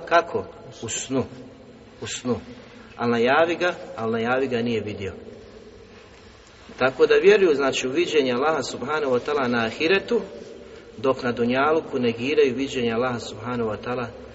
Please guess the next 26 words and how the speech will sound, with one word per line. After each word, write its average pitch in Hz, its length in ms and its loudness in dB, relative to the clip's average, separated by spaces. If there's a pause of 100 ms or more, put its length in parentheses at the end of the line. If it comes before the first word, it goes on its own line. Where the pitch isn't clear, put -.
(140)
na 110 100 -4
javi, 139 460 4 (300)
ali 131 220 0
isto 226 420 6
tako, 120 520 2 (360)
ali 131 160 0
isto 185 220 0
tako 143 380 -2 (260)
su - 220 -10
složni 156 480 2 (560)
većina, 165 460 4
znači, 120 340 0
ovo 139 120 2
se 139 140 -2
može 127 220 -2
kazati 131 420 -2
većina, 143 300 -4
vidjet 131 240 -2
ćemo 117 160 -2
kako 127 260 -6
ima, 127 200 -2
Nevi 120 260 0
iznosi 117 360 -4
konsenzus 113 520 -6
islamskih 110 380 -8
učenjaka, 123 600 -4